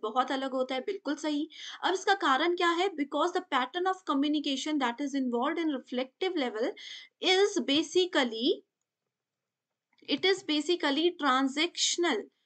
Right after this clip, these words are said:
ठीक है, ये क्या होता है? ट्रांजैक्शनल मॉडल होता है। तो यहां से एक चीज क्लियर हो गई कि रिफ्लेक्टिव लेवल आपका ट्रांजैक्शनल होता है।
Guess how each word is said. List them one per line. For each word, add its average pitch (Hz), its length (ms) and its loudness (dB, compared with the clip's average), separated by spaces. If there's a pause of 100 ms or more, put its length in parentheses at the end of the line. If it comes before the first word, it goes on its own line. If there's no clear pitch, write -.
(520)
ठीक 294 220 -2
है, 381 280 0 (280)
ये 269 100 0
क्या 339 180 0
होता 330 180 0
है? 370 120 -4
ट्रांजैक्शनल 311 680 2
मॉडल 302 360 0
होता 247 280 2
है। 262 240 -2 (480)
तो 247 60 -2
यहां 269 260 0
से 339 120 0
एक 339 120 -2
चीज 339 220 0
क्लियर 320 240 0
हो 339 140 0
गई 359 180 0
कि 370 140 2
रिफ्लेक्टिव 285 640 -2
लेवल 262 300 0
आपका 240 340 2 (100)
ट्रांजैक्शनल 240 680 -2
होता 202 280 -4
है। - 180 -12